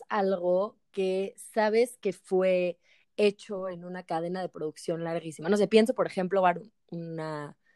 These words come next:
un ejemplo muy concreto, como, por ejemplo, una t-shirt de H and M, ¿no? Que sabemos que es una tienda de fast fashion, que ya sabemos todo el rollo que existe, hemos visto en documentales. Por cierto, escucha, te recomendamos muchísimo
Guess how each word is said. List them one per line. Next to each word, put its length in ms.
un 180
ejemplo 320
muy 160
concreto, 540
como, 800
por 120
ejemplo, 320
una 160
t-shirt 600
de 640
H 260
and 100
M, 180
¿no? 220
Que 80
sabemos 480
que 80
es 80
una 160
tienda 260
de 80
fast 300
fashion, 340
que 140
ya 120
sabemos 600
todo 120
el 80
rollo 400
que 80
existe, 760
hemos 100
visto 240
en 60
documentales. 640
Por 180
cierto, 540
escucha, 480
te 100
recomendamos 560
muchísimo 640